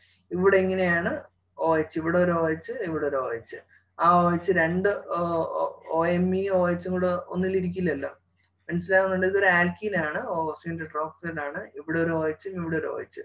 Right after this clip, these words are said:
ഈ രണ്ട് O, ഇത് hydrolyze ചെയ്യുമ്പോ ഇത് ഒ എച്ച് ആയിട്ട് മാറും. അപ്പൊ അതുകൊണ്ട് രണ്ട് ഒ എച്ച് ഒരുമിച്ചിരിക്കില്ല. അവിടെ നിന്ന് ഒരു വാട്ടർ മോളിക്യൂൾ എലിമിനേറ്റ് ആയി പോയി, അത് ഡബിൾ ബോണ്ട് ആവും, ഇവിടെ ഒരു ഒ എച്ചും വരും. മനസ്സിലായോ? ഓസ്മിയം tetroxide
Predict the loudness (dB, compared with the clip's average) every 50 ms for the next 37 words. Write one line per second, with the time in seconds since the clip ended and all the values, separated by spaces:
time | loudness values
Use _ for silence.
0 | -18 _ _ -20 _ _ _ _ _ _ _ 4 6 6 8 6 6 4 4 6
1 | 6 8 8 6 6 4 -2 -8 -10 -10 -8 -8 -2 2 4 4 4 4 0 0
2 | 2 2 2 2 2 0 0 2 2 4 4 4 2 2 0 -2 -2 0 0 0
3 | 0 0 -2 -4 -4 -2 0 0 2 0 0 0 -2 -2 -2 -2 -4 -4 -2 -2
4 | -2 -2 -4 -8 _ _ _ _ _ _ _ _ _ -2 2 2 4 4 4 4
5 | 4 2 2 2 2 2 4 6 8 8 8 6 4 0 0 0 0 0 -2 -4
6 | -6 -8 -8 -8 -8 -4 -4 -2 -2 -2 -2 -4 -6 -4 -2 0 0 -2 -2 -6
7 | -10 -12 -10 -8 -8 -8 -8 -6 -6 -6 -6 -6 -8 -12 -10 -12 -12 -12 -10 -10
8 | -10 -10 -10 -12 _ -8 -6 -6 -8 -8 -14 -16 -14 _ -10 -10 -8 -8 -8 -6
9 | -4 -4 -4 -4 -4 -6 -6 -6 -6 -6 -6 -8 -8 -10 -12 _ _ _ _ -12
10 | -12 -10 -10 -8 -8 -6 -6 -6 -8 -8 -10 -12 -14 -16 -20 -20 -20 -20 -20 _
11 | _ _ _ _ _ _ _ _ _ _ -20 _ _ _ _ -4 -4 -4 -2 0
12 | 2 2 2 0 -4 -8 -12 _ _ _ _ _ _ -2 -2 -2 0 -4 -4 -2
13 | -2 -4 -4 -2 -4 -4 -4 -4 -8 -12 -8 -4 -2 -2 -2 0 -2 -2 -2